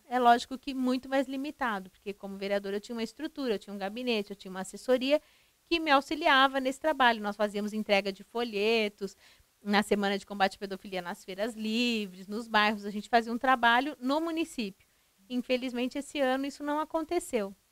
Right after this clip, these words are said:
Isso não aconteceu, né? O que não quer dizer que pode ser que o ano que vem aconteça, de repente a gente consegue alguma parceria, alguém que se interesse em tá apoiando, em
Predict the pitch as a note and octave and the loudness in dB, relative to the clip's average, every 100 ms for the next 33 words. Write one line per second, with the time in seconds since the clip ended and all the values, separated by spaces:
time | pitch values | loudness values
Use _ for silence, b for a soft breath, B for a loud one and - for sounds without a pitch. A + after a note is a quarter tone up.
0 | _ _ G#3+ G#3+ A#3 G#3+ A3 A#3 B3+ B3+ | _ _ -10 -8 -6 -6 -6 -6 -8 -6
1 | C#4+ - F#3+ F3+ _ _ _ _ _ - | -10 -6 -8 -8 _ _ _ _ _ -4
2 | A3+ - B3 F4+ F#4 G4+ G4 E4+ D4 C#4+ | -2 -4 2 4 4 0 -4 -4 4 4
3 | C#4+ D4 F4 - _ _ _ _ _ - | 4 0 0 -2 _ _ _ _ _ 6
4 | C#4+ D4+ D#4+ F4+ E4+ D4+ D4 C4 C4+ D4 | 6 6 0 0 2 0 -2 0 0 0
5 | E4 D4 D#4 D4 A3 A3+ A3 A#3 A3+ - | -4 2 6 6 4 -2 -2 -6 -8 -8
6 | G#3+ A3 G#3+ G#3 G#3+ G3+ G3+ G3 - G#3+ | -4 0 0 -2 -6 -4 -4 -2 -4 0
7 | A#3 A3 A3 - A#3 A3 G3 G#3 - G#3+ | 0 0 -4 -6 -6 -2 0 -2 -2 -2
8 | G#3 - G3+ G#3+ A#3+ A#3+ A#3 A3 A3 G#3 | -2 -2 -6 0 2 4 2 -2 -4 -6